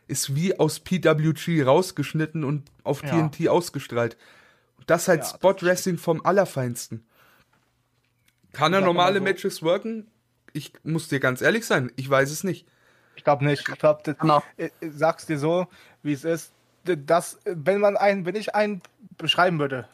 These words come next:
Speaker 2: wie muss ein P W G Wrestler sein? Ich nehm
Speaker 1: Luchasaurus.
Speaker 2: Luchasaurus. Ja, der
Speaker 1: Ja.
Speaker 2: ist einer, der, der ist, der ist wegen seinem Charakter besonders, der bringt die Crowd bei P W G, es zählt ja alles nur um die Crowd-Reaction bei P W G. Die,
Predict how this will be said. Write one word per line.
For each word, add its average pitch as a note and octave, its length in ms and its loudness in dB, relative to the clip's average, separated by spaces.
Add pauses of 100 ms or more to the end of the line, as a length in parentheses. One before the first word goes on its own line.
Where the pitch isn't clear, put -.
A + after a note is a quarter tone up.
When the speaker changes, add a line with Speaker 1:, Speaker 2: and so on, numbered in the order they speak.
Speaker 2:
wie D3+ 220 -6
muss A3 220 -4
ein E3 80 -6
P G#3 160 -6
W E3+ 260 0
G D#3+ 180 -2
Wrestler D3+ 300 -2
sein? D#3+ 320 0 (220)
Ich - 180 -4
nehm D#3+ 160 4
Speaker 1:
Luchasaurus. C3 420 2
Speaker 2:
Luchasaurus. C#3+ 380 -4 (220)
Ja, D#3+ 200 4 (320)
der F3 80 2
Speaker 1:
Ja. G3+ 60 6
Speaker 2:
ist - 260 -6
einer, A3 380 4 (300)
der, F3 200 2
der D#3 360 2
ist, - 200 -2
der D#3+ 280 2
ist D3 260 -10
wegen D#3+ 140 0
seinem C#3+ 320 0
Charakter F3+ 400 2
besonders, A3+ 420 -4
der F3 80 0
bringt E3 240 -4
die C#3+ 80 -10
Crowd F#3+ 380 2
bei D#3+ 80 4
P E3 160 -4
W D#3 220 2
G, D#3+ 220 0
es C#3+ 200 -10
zählt E3 180 0
ja B2 80 -2
alles D#3+ 220 0
nur D3+ 80 0
um C3+ 60 -2
die B2+ 80 -8
Crowd-Reaction C3+ 540 0
bei B2 100 -4
P B2 120 -10
W A#2+ 260 -6
G. B2 140 -12
Die, B2 220 -10